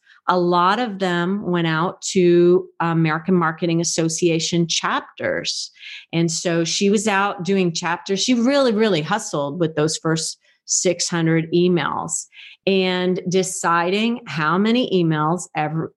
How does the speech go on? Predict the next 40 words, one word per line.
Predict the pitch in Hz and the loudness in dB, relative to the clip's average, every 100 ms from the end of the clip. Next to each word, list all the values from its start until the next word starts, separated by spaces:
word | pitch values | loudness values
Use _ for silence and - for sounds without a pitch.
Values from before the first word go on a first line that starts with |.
| - | -4
you | 175 | 0
know, | 165 147 | 2 0
that | 160 151 | 0 2
you're | 160 156 | 2 2
going | 170 196 | 0 2
to | 202 | 2
do | 185 165 | 2 2
on | 160 151 | 2 -2
a | |
consistent | 156 160 160 165 165 196 190 196 | -2 -2 0 -2 0 0 0 0
basis | 151 151 - 156 160 | -4 -2 0 0 0
is | - 165 | 0 2
a | 175 | 2
great | 160 175 175 190 190 | 0 0 0 0 0
way | 190 170 | 0 0
to | 165 | -2
put | 165 175 | -2 -4
a | |
big | 151 170 156 - - | -2 -2 -2 -6 -2
push | 170 147 - - | -2 -2 -4 0
behind | 170 165 175 165 147 147 | 0 2 0 0 -2 -4
what | 151 - | -6 -4
we're | 160 | -2
talking | - 262 262 - 160 | 0 0 -2 -6 -6
about. | 165 - - - _ - - - - - | -6 -6 -6 -8 _ -20 -16 -16 -6 -2
The | 226 - | -2 0
other | 202 220 262 | 0 2 0
thing | 277 294 294 | 2 2 4
that | 220 | 2
I'm | 180 175 | 0 -2
seeing | - 180 160 | -4 -2 0
a | |
lot | 147 160 262 | 0 2 2
of | 269 | 0
success | - - 160 - - - | -6 -12 -10 -6 -6 -6
in, | 160 160 | -4 -2
of | 175 - | -2 -4
course, | 160 160 190 | -4 -2 0
is | 185 | 2
LinkedIn. | 196 262 285 - - - - | 2 2 -2 -6 -8 -8 -8